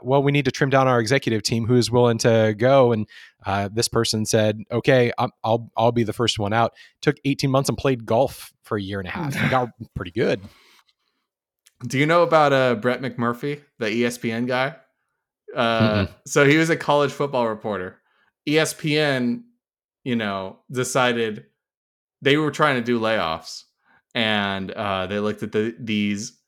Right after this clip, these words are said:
Speaker 2: you know, uh, old guard c-, f-, reporters who were on, like, the first year of their contracts or something like that, and they were like, "We're gonna lay, we're gonna lay you off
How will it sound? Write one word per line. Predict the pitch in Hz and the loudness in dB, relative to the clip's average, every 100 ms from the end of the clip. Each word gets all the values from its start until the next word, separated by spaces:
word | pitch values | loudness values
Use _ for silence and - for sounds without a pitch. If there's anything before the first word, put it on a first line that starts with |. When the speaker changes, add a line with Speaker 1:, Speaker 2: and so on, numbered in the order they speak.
| - | -8
Speaker 2:
you | 127 | -4
know, | 113 98 92 87 _ _ _ _ - | -2 -2 -6 -10 _ _ _ _ -10
uh, | 131 | -8
old | 135 139 127 | 0 2 2
guard | 127 127 117 113 | 4 4 4 0
c-, | - - | -8 -14
f-, | - - | -20 -14
reporters | - 113 - 131 123 107 98 95 | -6 -6 -4 0 0 0 -4 -8
who | - | -6
were | 110 101 - | -2 -2 -2
on, | 110 107 | -2 0
like, | 104 101 - | 0 -2 -6
the | |
first | - 123 107 - | -2 0 0 -2
year | 104 101 | -2 0
of | 98 | 0
their | 95 | -2
contracts | 87 98 95 98 98 90 90 - | -6 -6 -6 -6 -8 -8 -10 -18
or | |
something | - 95 95 92 | -16 -14 -12 -14
like | 90 | -12
that, | 98 90 - | -10 -8 -8
and | 101 | -8
they | 98 | -8
were | 98 | -6
like, | 92 92 _ _ _ - | -8 -10 _ _ _ -2
"We're | 185 | 0
gonna | 247 180 | 0 0
lay, | 143 135 131 - | 0 0 -2 -8
we're | 139 | -8
gonna | 143 127 110 | -6 -4 -4
lay | 104 | -4
you | 104 98 | -6 -6
off | 92 90 85 - | -6 -6 -8 -16